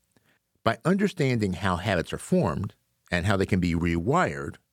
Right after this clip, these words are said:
we can harness this power for change. One important aspect to consider when embarking on a journey of change is the time it takes to create new habits. Now, the popular notion that it takes twenty-one days to form a habit,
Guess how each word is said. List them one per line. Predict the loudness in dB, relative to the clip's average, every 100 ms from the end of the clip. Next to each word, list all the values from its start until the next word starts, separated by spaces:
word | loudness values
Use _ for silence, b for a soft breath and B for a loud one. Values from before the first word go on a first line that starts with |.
| _ _ -2
we | -2
can | 0 -2
harness | 0 0 0 0
this | -2 -4
power | -2 -2 0
for | -2 -2
change. | 0 -2 -2 -12 -20 _ _ _ _ _ _ _ _ _ _ _ _ _
One | 2
important | 2 0 0 -2
aspect | 0 0 0 -2 0
to |
consider | -2 -4 -2 0 2
when | 0
embarking | 0 0 0 0 0
on | 0
a | -2
journey | -4 -2 0 0
of | -2
change | -4 -6 -2 -2 -4 b b b b -2
is | 0 2
the | -2
time | -4 -8 -2 2 2
it | 0
takes | -2 -4 -2
to | -6
create | 0 2 2 2
new | 0
habits. | 0 0 0 -2 -12 -20 _ _ _ _ _ _ _ -4
Now, | -2
the | -2
popular | 0 0 2 0
notion | 2 2 0 0 0
that | 2 0
it | -2
takes | -4 -4
twenty-one | -4 -2 0 0 0
days | 0 0 -2
to | -6
form | -6 -2 0
a | 0
habit, | 0 0 -2